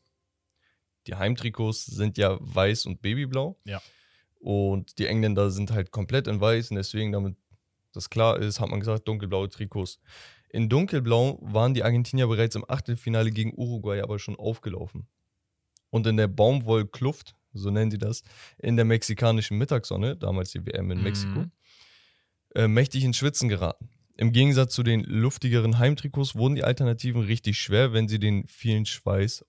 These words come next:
Speaker 1: aufsogen. Okay, und die Spieler beklagten sich und meinten, „Ey, wir brauchen auf jeden Fall irgendwie andere Trikots, das geht so nicht.“
Speaker 2: Mit Gewicht haben die gespielt.
Speaker 1: <laughs> So, kurz vor dem Fi-, Viertelfinale schickte Bilardo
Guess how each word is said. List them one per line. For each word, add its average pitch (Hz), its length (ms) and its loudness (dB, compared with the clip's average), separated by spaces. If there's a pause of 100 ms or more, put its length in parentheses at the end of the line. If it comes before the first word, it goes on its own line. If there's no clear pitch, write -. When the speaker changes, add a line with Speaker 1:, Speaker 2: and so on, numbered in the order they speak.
(120)
Speaker 1:
aufsogen. 95 580 -2
Okay, 117 220 -2
und 123 100 0
die 98 60 -2
Spieler 117 280 -2
beklagten 113 500 -4
sich 110 140 -4
und 98 80 -6
meinten, 101 260 -2
„Ey, 107 160 0
wir 113 80 -2
brauchen 120 220 -2
auf 113 160 -10
jeden 113 120 -4
Fall 113 120 -4
irgendwie 104 300 -8
andere 101 220 -6
Trikots, 107 360 -10
das 101 120 -12
geht 113 180 -4
so - 100 -8
nicht.“ 98 160 -8
Speaker 2:
Mit 120 180 -8
Gewicht 123 440 -4 (220)
haben 107 160 -10
die 104 80 -8
gespielt. 104 440 -4
Speaker 1:
<laughs> 135 340 2 (640)
So, 107 280 2 (420)
kurz 151 200 2
vor 151 140 6
dem 151 140 2
Fi-, 117 180 -6 (160)
Viertelfinale 120 880 2 (1300)
schickte - 880 -2
Bilardo 120 960 0